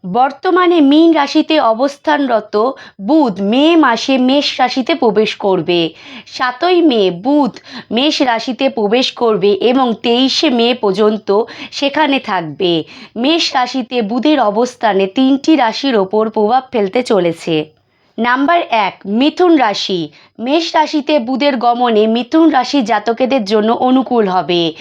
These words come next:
এই পরিবর্তনের ফলে তাদের সময় ভালো যাবে, ভাগ্য তাদের সহায়তা থাকবে, ব্যবসায় আয় বাড়বে, চাকরিজীবীদের অর্থনৈতিক অবস্থা ভালো থাকবে, তারা অর্থ সঞ্চয়ের দিক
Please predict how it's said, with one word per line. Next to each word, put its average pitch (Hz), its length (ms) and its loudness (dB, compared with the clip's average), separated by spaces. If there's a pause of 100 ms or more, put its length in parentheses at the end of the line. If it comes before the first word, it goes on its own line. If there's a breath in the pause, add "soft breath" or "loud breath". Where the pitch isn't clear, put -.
(260 loud breath)
এই 311 220 0
পরিবর্তনের 285 760 0
ফলে 220 300 -2
তাদের 214 360 -2
সময় 208 440 -2
ভালো 190 300 0
যাবে, 170 500 0 (420 loud breath)
ভাগ্য 240 440 -2
তাদের 262 400 -2
সহায়তা 269 680 2
থাকবে, 175 680 -2 (360 loud breath)
ব্যবসায় 202 640 -2
আয় 226 280 0
বাড়বে, 214 440 0 (500 loud breath)
চাকরিজীবীদের 247 920 -2
অর্থনৈতিক 226 1000 -2
অবস্থা 214 460 0
ভালো 202 300 -2
থাকবে, 170 680 -2 (320 loud breath)
তারা 233 280 0
অর্থ 233 460 -2
সঞ্চয়ের 240 840 -2
দিক 220 160 -4